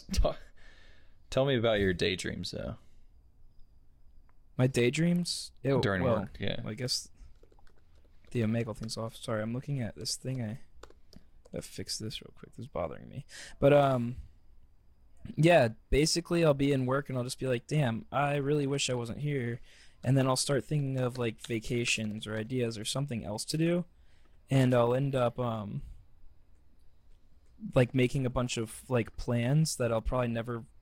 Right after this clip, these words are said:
Speaker 2: come through on.
Speaker 1: Yeah.
Speaker 2: Uh, like, basically, like,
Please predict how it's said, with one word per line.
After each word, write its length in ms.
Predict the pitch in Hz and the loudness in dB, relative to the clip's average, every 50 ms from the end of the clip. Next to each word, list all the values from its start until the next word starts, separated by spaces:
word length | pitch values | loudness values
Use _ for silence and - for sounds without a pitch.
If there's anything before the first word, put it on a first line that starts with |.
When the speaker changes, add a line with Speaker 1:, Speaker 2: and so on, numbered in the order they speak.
| - - - | -20 -20 -8
Speaker 2:
come 200 | - - 117 110 | -2 0 0 0
through 320 | 107 - 117 113 113 127 139 | -2 -4 -6 -4 -2 0 0
on. 280 | 139 143 147 156 147 - - - - - - - - - - - - - - - - - - - - - - - - - - - | 0 2 0 0 -2 -4 -8 -12 -14 -16 -20 -20 -20 -20 -20 -20 -20 -20 -20 -20 -20 -20 -20 -20 -20 -20 -20 -20 -20 -20 -4 0
Speaker 1:
Yeah. 300 | - - 107 107 113 117 | 0 2 2 2 2 2
Speaker 2:
Uh, 220 | 117 123 120 113 110 | 4 4 6 4 4
like, 220 | 110 117 - - | 0 -4 -4 -2
basically, 680 | - 127 127 127 - 123 117 - 127 127 127 123 123 120 | 0 0 2 2 0 -2 -2 -6 -6 -4 -4 -2 -2 -2
like, 440 | 120 120 117 113 110 - - - | -2 -2 -2 -2 -4 -8 -14 -20